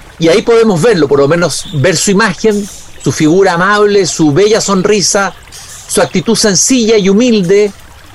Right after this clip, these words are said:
casi sin ego, aunque es imposible que un ser humano no tenga ego, pero si yo diría que hay un escritor europeo contemporáneo que había trabajado su ego, por lo menos lo había pulido, era Christian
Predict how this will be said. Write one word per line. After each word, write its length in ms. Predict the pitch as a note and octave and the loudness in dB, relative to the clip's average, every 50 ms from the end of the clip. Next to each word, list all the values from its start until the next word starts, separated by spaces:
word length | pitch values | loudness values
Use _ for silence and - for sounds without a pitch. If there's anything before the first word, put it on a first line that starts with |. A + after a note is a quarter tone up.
| - - - - | -20 -18 -4 -2
casi 340 | D4 C#4 A#3 - - C4 - | 0 0 0 0 -2 -2 -2
sin 260 | - - B3+ B3 A#3+ | 0 0 0 2 2
ego, 440 | A#3+ A#3 F#3+ D3+ F3 G#3 G#3 G3+ E3 | 2 2 2 2 2 2 0 0 -2
aunque 260 | D#3 C#3 - E3 E3 | -2 -2 -2 -2 -2
es 100 | D3 - - - - - - - - - - | -2 -4 -8 -18 -20 -20 -20 -20 -12 -4 -2
imposible 600 | E3 C#3 - D#3+ C3 - - D4 B3 F#3 E3 C#3 | -2 -2 0 -2 -2 0 0 0 2 0 0 0
que 60 | E3+ | -2
un 80 | D3+ | -2
ser 160 | - F3+ F3 F3 | 0 0 0 2
humano 220 | E3+ F3+ F3 E3+ | 2 0 0 0
no 100 | E3 D#3 | 0 0
tenga 320 | - F3+ F3 E3+ E3+ E3+ | 0 0 0 0 0 2
ego, 160 | F#3+ F#3+ G3+ - | 2 2 2 2
pero 240 | F#3+ F3+ F#3 E3+ - - - - - - - - | 2 2 2 0 -2 -6 -16 -20 -20 -20 -20 -14
si 240 | - - - F#3 F3+ | -10 -6 -4 -2 0
yo 100 | C4 D4 | 2 2
diría 240 | D4+ D4 D4+ D4+ D#4 | 2 2 2 0 0
que 180 | - G#4+ G#3+ | 0 0 0
hay 280 | G#3+ F3+ G#3 B3 B3 A#3 | 0 0 0 0 0 0
un 260 | A3+ A3 G#3+ G#3 - - - - | 0 0 0 -2 -4 -10 -6 -4
escritor 580 | D#3+ C#3 - D#3 C#3+ C#3 A#3 A#3 G#3 E3 G2 - - - - - - - - - - - - - | -4 -2 -2 -2 0 2 2 2 2 2 0 -4 -8 -16 -20 -20 -18 -18 -20 -20 -20 -14 -4 0
europeo 640 | E3 E3 D#3 D#3+ D3 C3 G#3+ A3+ G3+ F3 D3 B2+ - | 0 2 2 2 2 2 2 2 2 2 2 0 0
contemporáneo 920 | - D3+ C#3 - D#3+ C3+ - E3 D#3+ F#3+ G#3 F3+ D#3+ C#3+ C#3 B2+ A#2 - - - - - - - - - - | -4 -4 -4 -4 -4 -2 -2 0 0 0 0 0 -2 -2 -2 -2 -4 -6 -10 -18 -20 -20 -20 -20 -20 -8 -2
que 100 | - D#3 | 0 0
había 240 | D3+ F3+ A3+ C#4+ C#4+ | 2 2 2 0 0
trabajado 540 | D4 C#4 B3+ A#3 - - G#3+ A#3 A3+ G3+ | 2 0 0 0 0 0 0 2 0 0
su 200 | - - G3+ G3 | 0 0 2 4
ego, 300 | G#3+ A#3 G#3+ F#3 F#3+ F3+ | 4 4 4 4 2 2
por 140 | C#3+ E3+ D#3+ | 2 2 2
lo 80 | E3+ F#3 | 2 2
menos 180 | A3 A3+ A3+ | 2 2 2
lo 80 | G#3 F#3+ | 2 2
había 240 | F3+ F#3+ G3+ G3+ D3+ | 2 2 2 0 0
pulido, 640 | E3+ F3 E3+ E3 A3 A#3 G#3+ G3 F#3+ G3 G#3+ G#3+ - - - - - - - - - | 0 0 0 2 2 2 2 2 2 2 2 0 -2 -8 -18 -20 -20 -20 -20 -12 -4
era 440 | - D#3+ E3 D#3 E3 E3 E3 D#3+ - - - - - - - - - - - - | -2 0 2 2 2 0 -2 -4 -8 -14 -20 -20 -20 -20 -20 -20 -20 -20 -20 -14
Christian 560 | - - D#3+ F3 - - - - F3+ F3 F3+ | -8 -6 -4 -4 -4 -4 -4 -4 -2 -2 -2